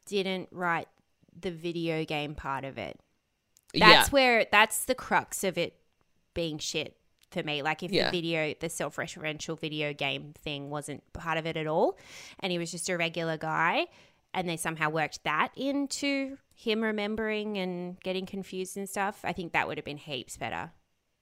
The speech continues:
Speaker 2: Yeah.
Speaker 1: Yeah. 'Cause then you've got all those other fucking characters, like, that work at the game company and, I don't know, they were just weird and, like, these nerds, but they weren't nerds, and then it just turns out they were all agents, and,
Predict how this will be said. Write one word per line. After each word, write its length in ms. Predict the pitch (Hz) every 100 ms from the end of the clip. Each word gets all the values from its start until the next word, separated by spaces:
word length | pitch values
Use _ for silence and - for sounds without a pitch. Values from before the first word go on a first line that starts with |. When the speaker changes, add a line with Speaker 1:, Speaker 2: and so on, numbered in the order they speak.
| _ _
Speaker 2:
Yeah. 280 | 170 123 82
Speaker 1:
Yeah. 160 | 113 - - _ - - - -
'Cause 80 | 285
then 140 | 415
you've 120 | 453 381
got 180 | 269
all 160 | - 240
those 180 | 226 208
other 160 | 208
fucking 400 | 233 240 220 214
characters, 640 | 196 208 196 202 - 202 -
like, 200 | 190 185
that 180 | 190 -
work 300 | 180 180 196
at 140 | -
the 80 | 226
game 340 | 214 220 214 220
company 720 | - 220 214 233 226 220 220
and, 240 | 185 175 -
I 80 | 240
don't 100 | 233
know, 180 | 208
they 120 | 220 208
were 80 |
just 200 | 214 226
weird 480 | 170 185 196 202 202
and, 140 | 196 175
like, 160 | 165
these 180 | 190 180
nerds, 440 | 180 180 185 185 -
but 200 | 180 - - - - -
they 80 |
weren't 280 | 170 208 -
nerds, 480 | 190 190 196 196 190
and 240 | 170 156 - - - _ _ _ _ _ _
then 140 | - 196
it 80 | 190
just 160 | 185
turns 220 | - 165 170
out 140 | 165
they 60 | 170
were 120 | 180
all 140 | 170 -
agents, 720 | 156 165 170 165 165 - -
and, 120 | 160